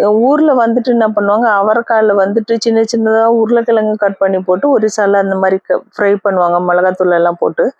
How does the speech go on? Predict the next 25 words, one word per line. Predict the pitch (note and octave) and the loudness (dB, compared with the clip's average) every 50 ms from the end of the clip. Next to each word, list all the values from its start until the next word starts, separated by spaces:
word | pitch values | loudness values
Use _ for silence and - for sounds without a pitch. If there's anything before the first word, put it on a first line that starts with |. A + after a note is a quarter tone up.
| - - - - - - - - - | -20 -20 -20 -20 -20 -20 -20 -14 -6
அது | - G3 G#3 A3 | -4 -2 -2 0
கூட | G#3 B3+ B3+ B3+ | 0 0 0 2
பொடி | A3 A3 A#3 A#3 A#3 C4 C4 | 2 2 2 2 2 2 0
போட்டுட்டு | A3+ - A3 G#3+ G#3 G#3+ G#3 G3 - C#4+ F#4+ F#4+ - - - - - _ | 0 0 0 2 2 0 0 0 0 0 0 -2 -4 -12 -20 -20 -20 _
கடுகு | - A#3 A#3 A#3 A#3+ B3+ B3+ A#3+ | -4 -2 0 2 2 2 2 2
அரைச்சு | A3+ A3 G#3+ G#3+ - - B3+ | 2 2 0 -2 -2 0 0
ஊத்திட்டு | A#3 A3+ G#3+ G3+ G#3 F#3+ G3 F#3+ | 2 2 2 0 0 -2 -2 -2
பண்ணுவாங்க। | G3 F#3 F#3 F#3 F3 E3+ E3 E3 E3 F#3 A3 - - - | -2 -2 0 0 0 0 0 0 0 0 0 -2 -4 -6
ஆனா | - - A3 A3+ A3 | -6 -4 -2 -2 -2
நான் | A3 G#3+ G#3+ A3 A#3 A#3+ | 0 0 2 2 2 2
வந்துட்டு | A3+ A3 A3+ B3+ A#3 C4 A#3+ | 0 2 0 0 0 0 0
நம்ம | A3+ G#3 G3 F#3+ G3+ G#3+ A3+ A3 | 0 0 0 0 0 0 0 2
ஊர் | A3 A3 A3 A3+ A#3+ | 2 2 2 0 0
ஸ்டைல்ல | A3+ - - - G#3 G#3 G#3+ G#3 G#3 G#3 G3 | -4 -4 -2 0 0 2 2 2 2 0 2
வந்துட்டு, | G3+ F#3+ F#3+ F#3+ G3 - A#3+ C4 D#4 D4+ _ _ - - - _ _ - | 0 0 0 -2 -2 0 0 0 0 0 _ _ -20 -20 -20 _ _ -8
ஆ, | - - - F#3 F#3 F3+ | -6 -4 -2 -2 -4 -2
தேங்காய்லாம் | - A#3 B3 C4 C4 B3+ B3 A#3+ A3+ A3+ A3+ A3 | -2 0 0 0 2 0 2 2 2 2 2 0
அரைச்சு | G#3+ G#3+ - - A#3 | -2 -4 -2 -4 -2
போட்டு | G#3+ A3 G#3+ G3+ G#3+ G3+ | 0 0 -2 -2 -2 -4
பண்ணா | - G3+ G3+ A3 A3 | -2 -2 0 0 0
என் | A3 G#3+ G#3+ G#3+ | 0 0 0 0
பையனுக்கு | A3 A3+ A#3+ B3+ A#3+ - - A#3+ B3 B3 A#3+ A#3 A3 G#3+ G3+ G3+ - C#3+ | 0 0 2 0 -2 -2 0 0 2 4 4 2 2 2 0 -2 -2 -2
அவரைக்காய் | F#3 G3 G3+ A3+ A#3+ A3+ - A#3+ G#3+ | 0 0 0 -2 -4 -2 -2 -2 0
ரொம்ப | G3 F#3 G3 G#3 A3+ G#3+ | 0 0 0 0 -2 0
பிடிக்கும்। | G3+ G3+ G3 F#3 - F3+ F#3 A#3+ | 0 -2 -4 -2 -2 -2 -2 -2